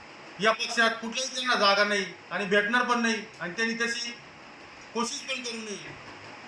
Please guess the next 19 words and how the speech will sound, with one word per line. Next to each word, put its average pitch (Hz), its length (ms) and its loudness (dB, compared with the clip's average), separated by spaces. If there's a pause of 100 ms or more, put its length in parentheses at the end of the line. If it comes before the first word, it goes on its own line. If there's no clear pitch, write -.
आणि 233 540 4 (760)
देवळाली 240 280 6
मतदारसंघातील 233 760 0
जे 233 100 2 (240)
कोण 233 180 2
निष्ठावान 226 400 4
राहील 208 220 2 (680)
त्या 233 140 6 (180)
पक्षाचा 226 420 2 (240)
जो 208 80 0
आदेश 220 300 4
राहील 208 260 -2 (260)
त्या 226 100 2
उमेदवारामागे 233 640 2
उभे 226 180 0
आम्ही 220 340 0
ठामपणे 226 360 4
उभे 226 140 2
राहू 208 160 2